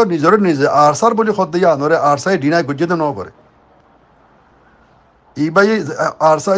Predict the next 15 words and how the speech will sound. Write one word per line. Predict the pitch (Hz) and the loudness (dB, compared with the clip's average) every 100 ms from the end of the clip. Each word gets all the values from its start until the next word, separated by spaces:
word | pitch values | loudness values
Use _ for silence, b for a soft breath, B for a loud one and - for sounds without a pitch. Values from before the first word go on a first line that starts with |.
| 208 | 0
ইবা | 185 170 | 2 4
আর | 175 190 | 4 2
মানুষ | 165 190 160 151 | 0 0 -2 0
ন, | 190 208 175 | 2 2 2
ইদা | 175 165 | 0 0
সো | 160 | -2
অন্য | 151 147 | -2 -2
মানুষ | 147 175 | -4 -4
হদ | 151 151 165 165 | -2 -2 -4 -4
হদ | 160 151 | -4 -2
হদ | 160 | 2
ইয়ান, | 143 160 - B B 139 | 2 2 0 B B 0
ইয়ার | 151 151 | 4 4
আগত | 156 | 2
তো | 156 | 0